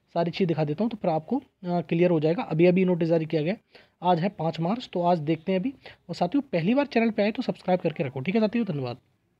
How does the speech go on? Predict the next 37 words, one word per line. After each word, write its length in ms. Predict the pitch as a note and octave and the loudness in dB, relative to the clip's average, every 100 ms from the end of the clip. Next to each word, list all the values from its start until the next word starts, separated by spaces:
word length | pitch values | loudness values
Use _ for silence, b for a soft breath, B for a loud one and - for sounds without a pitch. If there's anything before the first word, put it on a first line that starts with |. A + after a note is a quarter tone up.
| _ _ - | _ _ -4
देखो 180 | F3+ G#3 | 0 2
साथियों, 340 | G#3 G3 A3 | 4 4 4
नोटिस 360 | G#3+ F#3 G#3 F#3 | 0 0 -2 4
जारी 200 | F3+ F3+ | 4 4
की 160 | F#3+ E3+ | 0 2
गई 120 | E3+ | 4
है, 160 | A3 - - | 2 -2 -2
प्रेषक 360 | F3 E3+ C#4 - - - | 0 0 -2 -8 -10 0
आयुक्त 560 | E3+ G3 B3+ _ D4+ - - | 2 2 0 _ -18 -18 -2
एवं 240 | F3 G3 A#3+ | 0 2 2
सचिव, 400 | D3+ C#3 B2 - b b b D3+ | 0 -2 -6 -8 b b b -2
राजस्व 560 | D3 E3+ F3+ B3 B3 | 4 4 4 -2 -6
परिषद 360 | - E3 F#3+ G3+ | -6 -6 -4 -6
उत्तर 240 | E3+ D#3 | -6 -6
प्रदेश 280 | D3+ E3+ G#3 | -2 -2 -2
अनुभाग 380 | D#3+ D3 F3 F#3 | -4 -2 -4 -4
चार 200 | - D3 | -2 0
लखनऊ, 340 | E3+ B2+ A#2+ B2 _ b b b | 0 -4 -8 -12 _ b b b
सेवा 340 | - F#3+ G3+ | 2 4 6
में 120 | A3 B3+ | 4 0
समस्त 400 | - F#3+ - F#3+ | 0 0 0 2
मंडलायुक्त, 540 | D#3+ D3+ C#3+ B2 - | 2 4 2 0 -4
सभी 260 | - F#3+ G3+ | 0 2 4
से 80 | |
मंडलायुक्तों 560 | F#3+ F3+ F3+ F3+ - F#3 | 4 6 8 6 4 -2
को 120 | F#3 | 0
बोला 200 | E3 F#3 | 2 2
गया 180 | F3+ F#3 | 4 0
है। 120 | G3+ _ _ _ _ | 0 _ _ _ _
क्या 140 | F3+ F3+ | -2 0
बोला 240 | F#3 F#3 | 2 2
गया 120 | F3+ | 0
है 100 | G#3 | 0
वो 140 | G3+ E3 | 0 -2
समझो 300 | D3+ C#3+ E3+ | -4 -6 -4
यहाँ 180 | D#3+ | -4
से। 120 | D#3+ | -6